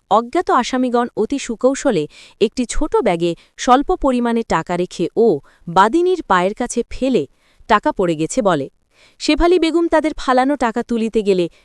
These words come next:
টেবিলের উপর রাখা পঞ্চাশ হাজার টাকার দুটি ব্যান্ডেল, অর্থাৎ মোট এক লক্ষ টাকা চুরি করে অতি দ্রুত ব্যাংক হইতে চলে যায়। টাকার ব্যান্ডেল দুটি না পেয়ে চিৎকার করলে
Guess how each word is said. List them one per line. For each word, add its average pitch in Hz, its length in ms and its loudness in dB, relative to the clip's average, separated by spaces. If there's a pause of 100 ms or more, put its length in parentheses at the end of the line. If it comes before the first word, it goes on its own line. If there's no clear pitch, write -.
(160)
টেবিলের 320 380 4
উপর 269 280 2
রাখা 180 340 0 (400)
পঞ্চাশ 269 460 2
হাজার 233 360 -2
টাকার 196 280 -2 (100)
দুটি 233 320 0
ব্যান্ডেল, 180 440 0 (420)
অর্থাৎ 262 420 0
মোট 208 260 0 (180)
এক - 160 -2 (100)
লক্ষ 311 180 -4 (120)
টাকা 294 200 0
চুরি 233 260 -6
করে 151 220 -4 (320)
অতি 254 300 2
দ্রুত 247 240 -4 (180)
ব্যাংক 220 260 -2
হইতে 170 300 -6
চলে 175 260 0
যায়। 147 200 -6 (500)
টাকার 170 260 -2
ব্যান্ডেল 175 380 -2
দুটি 190 240 -4 (160)
না 165 100 -2 (120)
পেয়ে 214 240 0 (380)
চিৎকার 381 440 0
করলে 302 200 0